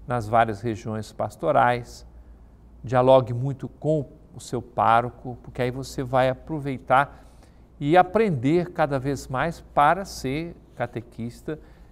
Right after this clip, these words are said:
de acordo com o coração de Deus e de acordo com o que a igreja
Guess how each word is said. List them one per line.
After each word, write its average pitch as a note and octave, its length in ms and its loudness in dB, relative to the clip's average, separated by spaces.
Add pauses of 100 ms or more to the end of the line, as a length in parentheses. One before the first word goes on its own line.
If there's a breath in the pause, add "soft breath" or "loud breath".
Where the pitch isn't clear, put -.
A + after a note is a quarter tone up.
(120)
de C#3 100 -2
acordo C3+ 420 -2
com C3 200 -8
o B2 40 -8
coração A#2+ 600 -2
de C3+ 100 -10
Deus A#2+ 380 -6
e A#2+ 40 -10
de B2 120 -10
acordo A#2 420 -8
com A#2 180 -12
o A2+ 40 -12
que A#2 160 -12
a - 20 -8
igreja G#2+ 580 -8